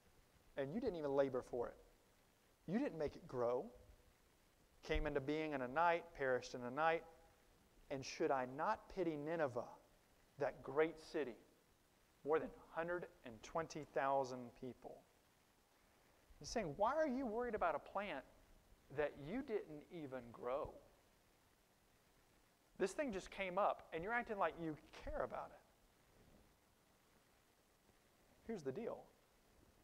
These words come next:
I planted Nineveh. I grew those people.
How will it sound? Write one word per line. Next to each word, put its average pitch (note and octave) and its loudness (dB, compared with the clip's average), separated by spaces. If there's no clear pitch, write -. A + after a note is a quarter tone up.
I G3 4
planted G3+ 0
Nineveh. A2+ -8
I D#3 6
grew D3 0
those B2+ 2
people. C#3+ -8